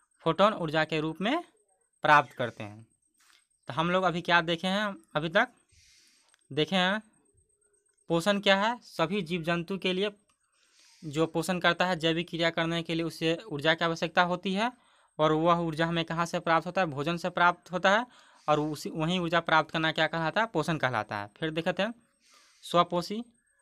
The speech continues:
वैसा जीव जो अपना भोजन स्वयं तैयार करते हैं स्वपोषी कहलाता है, यानी अपना भोजन क्या करता है, खुद ही बनाता है। जैसे हरे पौधे हो गए, इग्लोना हो गया,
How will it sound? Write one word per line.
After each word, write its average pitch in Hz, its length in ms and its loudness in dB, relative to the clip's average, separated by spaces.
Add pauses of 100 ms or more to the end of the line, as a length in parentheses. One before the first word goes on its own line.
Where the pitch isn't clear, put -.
(180)
वैसा 165 340 4
जीव 175 160 0
जो 175 120 2
अपना 175 280 2
भोजन 160 280 -2
स्वयं 170 320 -2
तैयार 175 240 2
करते 180 260 -2
हैं 214 120 -4
स्वपोषी 165 500 -2
कहलाता 123 420 -2
है, 113 80 -6
यानी 147 240 -2
अपना 156 240 -4
भोजन 151 240 -4
क्या 156 160 -2
करता 156 260 -2
है, 202 80 -2
खुद 143 200 -8
ही 151 60 -2
बनाता 113 360 -2
है। 101 140 -8 (580)
जैसे 147 240 -2
हरे 151 200 2
पौधे 156 260 0
हो 156 100 0
गए, 151 220 4
इग्लोना 147 460 0
हो 156 140 0
गया, 143 260 0